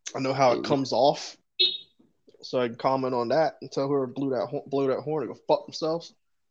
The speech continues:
Speaker 2: <laughs> Yeah.
Speaker 1: Um, <clears throat>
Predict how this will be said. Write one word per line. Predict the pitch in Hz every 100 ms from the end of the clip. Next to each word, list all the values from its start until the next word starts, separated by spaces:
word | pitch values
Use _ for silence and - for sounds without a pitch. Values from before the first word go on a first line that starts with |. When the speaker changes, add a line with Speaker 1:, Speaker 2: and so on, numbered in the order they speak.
| _ _ _ - _ _ _ _ _ -
Speaker 2:
<laughs> | 131 123 107 107 -
Yeah. | - 120 120
Speaker 1:
Um, | 131 131 127 127 123 123 127 - _ _
<clears throat> | - 175 147 120